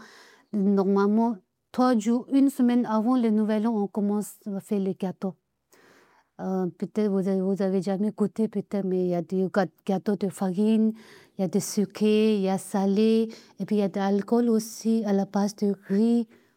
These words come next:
On fait les, comme le saké. C'est pas le, c'est pas du vin, mais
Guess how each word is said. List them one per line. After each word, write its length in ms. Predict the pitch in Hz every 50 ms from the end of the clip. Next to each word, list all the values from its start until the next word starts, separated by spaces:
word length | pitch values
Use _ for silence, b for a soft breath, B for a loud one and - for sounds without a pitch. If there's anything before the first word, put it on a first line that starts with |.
| b -
On 100 | 185 170
fait 300 | 151 - - 226 190 190
les, 180 | 190 185 185 180
comme 260 | 175 - 190 180 185
le 120 | 175 175
saké. 580 | - - - 190 170 - - 202 196 196 196 180 b b b b b _
C'est 200 | - - 190 151
pas 140 | - 196 185
le, 420 | 190 185 180 180 180 180 180 175
c'est 160 | 151 - - 147
pas 160 | - 196 190
du 160 | 165 190 185
vin, 420 | 175 165 190 190 202 208 202 208
mais 240 | 202 185 175 175 165